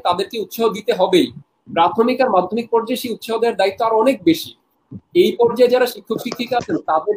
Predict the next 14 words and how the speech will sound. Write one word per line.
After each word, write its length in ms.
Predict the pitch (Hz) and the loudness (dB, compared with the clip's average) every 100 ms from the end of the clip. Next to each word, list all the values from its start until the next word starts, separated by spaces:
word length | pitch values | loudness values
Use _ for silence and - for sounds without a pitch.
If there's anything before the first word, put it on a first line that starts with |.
| - | -4
জন্য 160 | 226 | -6
একটা 160 | 233 233 | -4 -4
বড় 320 | 160 147 190 | 0 2 2
দায়িত্ব 300 | 214 226 - | 2 -2 -2
হচ্ছে 180 | 247 254 | -4 -2
যে 80 | 262 | -4
ছেলে 280 | - 190 196 | -4 -2 2
মেয়েদেরকে 560 | 214 226 220 - 262 - - - - | 2 2 0 2 0 0 -12 -20 -6
শেখানোর 460 | 170 170 214 254 | -2 0 4 4
পাশাপাশি 500 | 226 196 220 226 220 | 4 2 0 -2 -4
তাদেরকে 360 | 247 185 208 202 | -4 -2 0 2
আত্মবিশ্বাসী 640 | - - 226 220 240 240 | 2 0 -4 -2 -2 -2
করে 220 | 208 165 | 2 4
তোলা, 260 | 143 127 | 2 -2